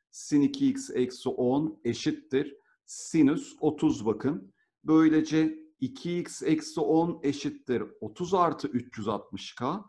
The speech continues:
Diğer çözüm kümemizde iki x eksi on eşittir yüz seksenden otuz çıkar. Yüz elli artı üç yüz altmış K.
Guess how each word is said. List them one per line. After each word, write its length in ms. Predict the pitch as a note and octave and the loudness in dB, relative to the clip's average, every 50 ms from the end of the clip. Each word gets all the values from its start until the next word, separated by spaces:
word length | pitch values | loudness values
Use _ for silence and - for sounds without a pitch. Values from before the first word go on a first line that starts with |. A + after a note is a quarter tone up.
| _ _ _ _ _ _ - A2+ | _ _ _ _ _ _ -6 -2
Diğer 340 | D3 F#3+ G#3 G3 F#3 D3+ | 0 2 2 2 2 0
çözüm 380 | - - D3 B2 A#2 B2+ B2 A#2+ | 0 0 0 0 2 2 0 0
kümemizde 760 | - B2 A#2 A2+ A2 A2 G2+ - - - E3 G3 A3 G#3+ - _ _ _ _ _ - | 0 -2 -2 -2 -2 -2 -4 -4 -6 -6 -6 -6 -6 -8 -12 _ _ _ _ _ -6
iki 340 | B2+ A#2+ - - G3 G3 G3 | -6 -6 -6 -6 -6 -4 -4
x 220 | F#3+ - - - | -4 -6 -4 -2
eksi 300 | D#3 C#3+ - - - - | -2 -2 -2 -4 -6 -6
on 400 | C#3 - C3+ D3 D#3+ - - - - | -2 2 4 4 4 2 0 -4 -2
eşittir 500 | C3 B2+ - - F#3 F#3+ - - F#3+ G3 | -2 -2 0 -2 -6 -4 0 2 2 2
yüz 260 | F#3+ D3+ C#3 C#3 - | 4 2 0 0 0
seksenden 520 | - E3 D#3 - - E3 E3 D#3+ D#3+ E3 | -2 -2 -2 -2 -2 -2 0 0 0 0
otuz 360 | D#3+ D#3+ D#3+ - F3 D#3+ - - | 0 -2 -2 -4 -10 -12 -14 -18
çıkar. 460 | - - - D#3 E3+ F#3+ G3 F#3+ - _ _ _ _ _ _ - | -14 -6 -2 0 0 0 -2 -6 -16 _ _ _ _ _ _ -14
Yüz 300 | G#2 G#2+ A#2 A2 G2 B2 | -10 -6 -6 -4 0 2
elli 280 | D3 D#3 D#3 D#3+ F3 F3+ | 4 4 4 2 2 2
artı 360 | E3 D#3 C#3 B2 - - D#3 | 2 2 2 0 -2 -6 -4
üç 280 | - C3+ C3 - - | -4 -4 -6 -6 -10
yüz 100 | B2 A2+ | -4 -2
altmış 400 | B2+ B2 A#2 - B2 A2+ - - | -2 -2 -2 -4 -8 -10 -10 -12
K. 220 | - F2+ E2 - | -14 -14 -14 -14